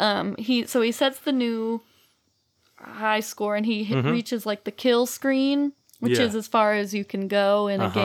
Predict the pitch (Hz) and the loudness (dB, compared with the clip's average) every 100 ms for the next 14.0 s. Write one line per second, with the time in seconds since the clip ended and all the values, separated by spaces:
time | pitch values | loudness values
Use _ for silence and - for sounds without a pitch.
0 | 196 226 240 - 214 - 202 202 208 202 | 2 2 0 0 -4 -2 0 0 0 0
1 | 202 208 214 202 196 202 190 202 233 233 | 0 0 0 0 -2 -2 -2 2 2 2
2 | - 254 254 247 233 262 254 262 254 254 | 0 0 2 2 0 -4 -2 -6 -6 -6
3 | 240 - 110 92 92 277 - - - - | -2 0 2 2 0 -4 -10 -20 -20 -20
4 | - 254 254 254 - 247 254 214 208 214 | -2 2 4 4 2 2 2 0 -2 0
5 | 202 180 190 - 113 101 101 - - - | 0 -2 -8 -4 -2 0 -2 -12 -20 -6
6 | 220 220 208 202 214 226 220 214 - 220 | -2 0 0 -4 -4 -2 -2 -6 -8 -8
7 | 220 - 226 208 202 _ - 226 196 220 | -8 -8 -4 -4 -6 _ -4 -2 0 2
8 | 220 220 220 233 269 277 285 262 247 220 | 0 0 -2 0 2 4 4 2 -2 -2
9 | - 165 220 _ _ _ _ _ _ _ | -6 -8 -12 _ _ _ _ _ _ _
10 | - - 240 226 247 240 233 214 202 - | -18 -4 0 4 4 4 2 0 -2 0
11 | - 285 269 254 254 254 240 240 233 214 | 2 4 4 2 2 2 2 2 0 -2
12 | 202 226 226 214 220 208 190 196 196 196 | -2 0 0 0 0 0 0 0 0 0
13 | - - - - _ 220 220 214 208 | -4 -20 -20 -20 _ 0 2 2 0